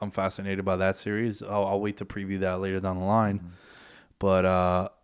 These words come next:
Speaker 1: there was another game one. There were two game ones in the East.
Speaker 2: Mm-hmm.
Speaker 1: Atlanta beat the Sixers. I went out on a limb on the last podcast that I did, Alan, and I said Atlanta was gonna win this series. They got a lot of guys that
Speaker 2: I
Speaker 1: can score.
Speaker 2: love Atlanta.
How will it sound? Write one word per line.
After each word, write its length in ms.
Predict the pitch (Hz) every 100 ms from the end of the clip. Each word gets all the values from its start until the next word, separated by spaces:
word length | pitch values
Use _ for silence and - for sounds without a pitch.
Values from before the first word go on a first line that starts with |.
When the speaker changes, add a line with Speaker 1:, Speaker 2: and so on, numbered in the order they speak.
| _
Speaker 1:
there 100 | 107
was 160 | 98 95
another 480 | 101 110 120 110 -
game 380 | 101 98 98 98
one. 480 | 95 95 92 101 107 - _ _
There 80 | -
were 80 | 101
two 220 | - 147
game 240 | 127 123 110
ones 200 | 110 107
in 80 |
the 160 | 104 107
East. 420 | 110 - - -
Speaker 2:
Mm-hmm. 240 | 98 87 82 - -
Speaker 1:
Atlanta 420 | 98 92 120 175
beat 200 | 170 180
the 60 | -
Sixers. 540 | - 180 - 98 87
I 100 | 101 123
went 200 | 180 170
out 160 | 175
on 140 | 165 151
a 60 |
limb 260 | 143 175 143
on 80 | 120
the 60 |
last 260 | 123 135 -
podcast 540 | 139 156 - 110 101
that 100 | 107
I 80 | 101
did, 160 | 101 101
Alan, 300 | 101 101 101
and 120 | 104
I 40 |
said 180 | 113 143
Atlanta 340 | 143 120 143 127
was 120 | 107
gonna 100 | 110
win 140 | 113
this 140 | 113 -
series. 420 | 139 139 139 - _ _ -
They 80 |
got 140 | 120 185
a 40 |
lot 200 | 131 139
of 80 | 147
guys 200 | 143 151
that 80 | 85
Speaker 2:
I 20 |
Speaker 1:
can 80 | 80
score. 360 | 78 110 135 85
Speaker 2:
love 180 | 78
Atlanta. 540 | 80 76 78 76 76